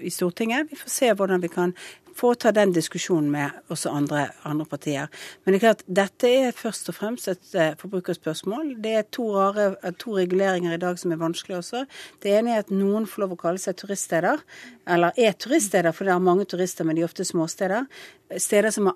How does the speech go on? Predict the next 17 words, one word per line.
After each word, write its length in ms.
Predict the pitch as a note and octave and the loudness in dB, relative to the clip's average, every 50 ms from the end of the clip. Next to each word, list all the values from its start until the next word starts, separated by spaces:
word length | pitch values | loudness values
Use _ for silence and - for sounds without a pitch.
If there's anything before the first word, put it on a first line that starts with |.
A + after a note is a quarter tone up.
| - - | 0 2
mange 280 | G3 F#3+ F3+ G#3 A3 | 4 6 6 6 4
flere 240 | G3+ - A3 F#3+ E3 | 2 0 0 0 0
turister 380 | - - F3 F#3 F3 - - D#3 | 0 0 -2 -2 -2 -2 -2 -2
får 160 | - - - | -2 -2 -4
ikke 240 | - F3 - - F#3 | -4 -6 -4 -2 -2
lov 140 | F3 D#3+ - | -2 -2 -2
til 100 | - D#3+ | -4 -4
å 60 | E3 C#3+ | -4 -2
ha 100 | - D3+ | -2 -4
åpent 240 | D3 - E3 D#3 - | -4 -2 -4 -4 -4
på 80 | - D#3 | -6 -6
søndager, 520 | - D#3+ D#3 D#3 D#3 D3+ D#3+ F#3 A3+ C4+ C4+ - - - - - _ | -6 -4 -2 -2 -2 0 2 2 2 2 0 -4 -12 -20 -20 -20 _
fordi 260 | - - G3+ G3+ F#3 | -4 0 2 4 4
de 120 | F3 D#3 D3+ | 4 2 0
er 40 | |
større 420 | D#3 - - - G3 F3+ E3 D#3+ D3+ | 0 -2 -2 2 2 2 2 2 0
byer, 440 | D3 C#3+ C#3+ D3 E3 F#3 A3 C4 | 0 0 2 4 4 4 4 2